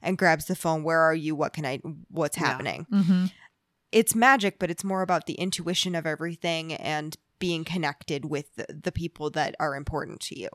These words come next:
Speaker 3: Right. But yeah, I think that one of the things that frequently is a critique of this movie is that women have a much higher percentage of liking this movie
Speaker 2: Yeah.
Speaker 3: and, than men do. And I think that a big part of that is,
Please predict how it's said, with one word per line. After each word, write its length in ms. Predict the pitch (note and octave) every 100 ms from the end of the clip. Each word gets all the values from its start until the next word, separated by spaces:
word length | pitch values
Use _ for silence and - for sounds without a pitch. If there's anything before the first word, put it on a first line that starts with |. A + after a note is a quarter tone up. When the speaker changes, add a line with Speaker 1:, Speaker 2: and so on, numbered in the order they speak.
| - _ F3+
Speaker 3:
Right. 420 | F3 F#3 E3 - _ _ _ _ G3+ _
But 140 | G3+ A3+
yeah, 160 | G#3 -
I 120 | A3
think 300 | G#3+ B3 C4
that 280 | C#4+ A#3+ -
one 160 | G#3 G#3
of 140 | G3+
the 60 | F#3+
things 680 | G#3 G3 F#3+ F#3+ - - - _ G3
that 440 | F#3 F3 E3+ -
frequently 1080 | - - G3+ G3+ G#3 G3+ G3 F#3+ F#3 F#3 F#3+ - - _ _
is 300 | A3+ G#3 G3 F#3+
a 60 |
critique 440 | - A#3 G#3 D#4 E4
of 80 | B3
this 140 | -
movie 260 | G3 F#3+ F#3+
is 240 | G3 F#3
that 320 | F#3 F3+ F3 - _ _ _ -
women 560 | G3+ A#3+ C4 B3+ B3 - _ _ -
have 260 | - G#3+ F#3
a 80 | F3+
much 340 | F#3+ G#3+ -
higher 260 | A#3 G#3 F#3+
percentage 440 | F#3 G3+ F#3+ F3
of 100 | E3+
liking 260 | F3 E3+ E3
this 160 | D#3+
movie 460 | F3 D#3+ D3+ D#3 G#3 -
Speaker 2:
Yeah. 220 | D#3 C3+
Speaker 3:
and, 140 | F#3 G3
than 220 | F#3+ F3+
men 180 | E3+ E3
do. 120 | - - _ _
And 140 | B3 A#3+
I 80 | A#3+
think 200 | D4 D#4
that 120 | D4+
a 60 |
big 280 | A3+ A3+ A3
part 260 | - G#3 G#3+
of 100 | G#3
that 200 | F#3 -
is, 560 | F3+ F3 F3+ - -